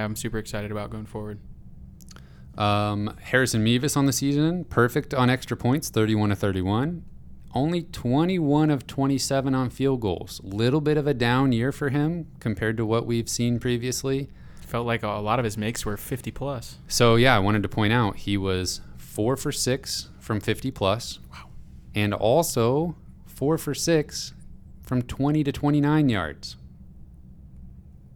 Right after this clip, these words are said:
Speaker 1: There's, there's an important kick in there somewhere.
Speaker 2: Yeah.
Speaker 1: One of those misses.
Speaker 2: Yeah, so I'd l-, really like to see him six for six,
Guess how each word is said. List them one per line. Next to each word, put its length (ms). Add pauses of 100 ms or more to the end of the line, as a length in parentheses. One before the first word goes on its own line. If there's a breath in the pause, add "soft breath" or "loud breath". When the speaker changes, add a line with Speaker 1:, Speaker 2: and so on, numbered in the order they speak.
(380)
Speaker 1:
There's, 160
there's 240
an 60
important 380
kick 200
in 60
there 120
somewhere. 440
Speaker 2:
Yeah. 460 (540 loud breath)
Speaker 1:
One 100
of 60
those 120
misses. 420 (580 loud breath)
Speaker 2:
Yeah, 360
so 500 (300)
I'd 140
l-, 220
really 300
like 280
to 80
see 220
him 140
six 320
for 120
six, 460